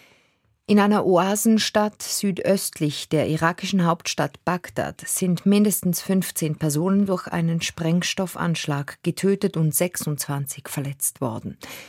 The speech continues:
Mehrere Attentäter hätten sich in eine Hochzeitsgesellschaft gemischt, dann habe einer seinen Sprengstoffgürtel gezündet.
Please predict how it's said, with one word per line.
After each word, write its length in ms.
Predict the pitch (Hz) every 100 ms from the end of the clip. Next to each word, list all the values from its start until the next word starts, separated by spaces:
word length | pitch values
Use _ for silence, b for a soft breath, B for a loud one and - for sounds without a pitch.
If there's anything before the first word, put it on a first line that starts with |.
| B
Mehrere 420 | 180 185 208 196 -
Attentäter 720 | 180 190 165 160 165 165 185
hätten 380 | 185 190 208 190
sich 320 | 170 165 -
in 160 | 170
eine 280 | 170 170 160
Hochzeitsgesellschaft 1160 | 185 202 - 139 - - 156 147 156 147 - -
gemischt, 420 | 170 190 - - B B B
dann 220 | - 175 175
habe 240 | 175 175
einer 320 | 151 180 202
seinen 380 | 196 180 180 180
Sprengstoffgürtel 1120 | - 170 175 180 - - - - - - 110
gezündet. 760 | - - - 143 123 - -